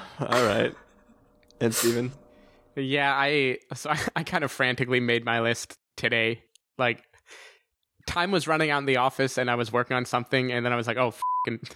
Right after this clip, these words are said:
Speaker 2: forty-five minutes, I'm gonna have to record this thing." So I took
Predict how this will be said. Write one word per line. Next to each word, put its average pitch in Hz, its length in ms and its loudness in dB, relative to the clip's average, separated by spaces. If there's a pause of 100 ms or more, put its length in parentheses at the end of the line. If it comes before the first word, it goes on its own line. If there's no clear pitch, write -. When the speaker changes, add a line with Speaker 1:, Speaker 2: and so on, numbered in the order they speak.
(100)
Speaker 2:
forty-five 127 580 -2
minutes, 120 280 0
I'm 120 140 -2
gonna 120 180 -2
have 117 160 -2
to 117 220 -4 (100)
record 131 420 -2
this 117 160 -2
thing." 113 240 -4 (500)
So 139 160 0
I 120 80 4
took - 380 -4